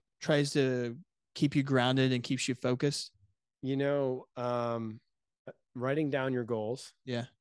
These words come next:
Speaker 2: helps. Uh, I have a coach, so he holds me accountable.
Speaker 1: There you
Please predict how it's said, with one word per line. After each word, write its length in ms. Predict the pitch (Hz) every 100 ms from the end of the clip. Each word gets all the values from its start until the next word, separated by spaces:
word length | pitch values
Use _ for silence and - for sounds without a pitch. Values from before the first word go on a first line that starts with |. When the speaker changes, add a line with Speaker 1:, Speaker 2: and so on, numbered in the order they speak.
| _ -
Speaker 2:
helps. 500 | 117 120 - - _ _ _ _ _ _ _ -
Uh, 100 | 110 113
I 100 | 117
have 120 | 143
a 40 |
coach, 520 | - 131 156 - - _ _ _ _ _ _ _ -
so 180 | 127
he 140 | 117 123
holds 240 | 131 120
me 120 | 131
accountable. 540 | 127 127 120 117 147 -
Speaker 1:
There 140 |
you 80 | 139